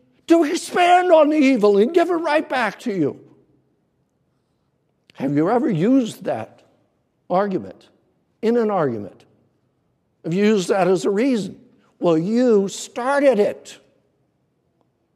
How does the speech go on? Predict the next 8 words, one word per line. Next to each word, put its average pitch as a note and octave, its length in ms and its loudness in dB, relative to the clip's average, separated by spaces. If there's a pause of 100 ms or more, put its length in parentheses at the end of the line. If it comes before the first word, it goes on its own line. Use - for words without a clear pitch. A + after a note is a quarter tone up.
(880)
Paul's C#4 300 -4
taking B3+ 420 -2
that A3+ 140 -4
away A#3 300 0
from A3+ 260 -6
us, E3+ 180 -6
isn't C4+ 260 0
he? C4+ 200 -2